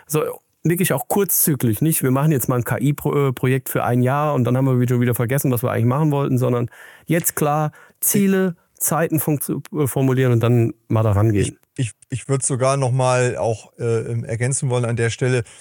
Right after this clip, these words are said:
Speaker 2: Also man, man muss einfach mal schauen, was sind zum Beispiel an der Stelle unsere größten Zeitfresser? Wo, wo,
Speaker 1: Ja.
Speaker 2: wo haben wir riesen Zeitfresser und wo haben wir auf der anderen Seite vielleicht auch Engpässe beim Personal? Also,
Speaker 1: Mhm.
Speaker 2: oder, oder,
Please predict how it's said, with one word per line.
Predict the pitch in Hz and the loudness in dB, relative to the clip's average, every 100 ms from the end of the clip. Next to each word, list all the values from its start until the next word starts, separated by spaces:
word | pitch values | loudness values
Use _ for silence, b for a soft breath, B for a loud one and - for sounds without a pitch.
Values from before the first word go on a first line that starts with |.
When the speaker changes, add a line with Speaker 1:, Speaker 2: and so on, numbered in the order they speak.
| _ | _
Speaker 2:
Also | 127 123 110 | -2 -2 -2
man, | 120 123 | -4 -4
man | 127 123 | -2 -2
muss | 156 175 | 0 0
einfach | 143 139 | 0 0
mal | 113 | -2
schauen, | 101 123 135 156 | -2 0 0 0
was | 127 123 | -2 -4
sind | 135 | -4
zum | 143 | -2
Beispiel | 110 110 151 - 139 | 0 0 0 -2 -2
an | 120 | 0
der | 117 | -2
Stelle | 123 139 120 | -2 -4 -4
unsere | 120 117 | -4 -4
größten | 117 123 - 117 | -2 -4 -2 -4
Zeitfresser? | - 107 - 113 107 110 98 | -2 -2 -2 -4 -2 -2 -2
Wo, | 127 131 117 | -2 -2 -2
wo, | 135 151 | -2 2
Speaker 1:
Ja. | 143 131 | 2 0
Speaker 2:
wo | 135 131 | 0 -2
haben | 147 147 | 0 0
wir | 135 135 - 131 | 0 -2 -4 -6
riesen | 139 143 135 | -4 -4 -4
Zeitfresser | - 151 - 180 156 160 156 B B - | -2 -4 -4 -4 -2 -2 -4 B B -4
und | 131 | -2
wo | |
haben | 147 | 0
wir | 139 | 0
auf | 120 | -2
der | 127 | -4
anderen | - 151 156 | -2 0 0
Seite | 120 127 139 160 135 | 0 0 0 -2 -6
vielleicht | - 117 156 - | -2 -4 -4 -4
auch | 127 - | -6 -4
Engpässe | 127 139 151 135 | -6 -4 -4 -4
beim | 131 120 | -2 -4
Personal? | - 127 117 123 131 123 101 | -2 -2 -2 0 0 0 0
Also, | 117 123 117 B B | -2 -4 -6 B B
Speaker 1:
Mhm. | 120 | 2
Speaker 2:
oder, | 135 131 123 - | 4 2 -2 -4
oder, | 120 123 120 | -2 0 -2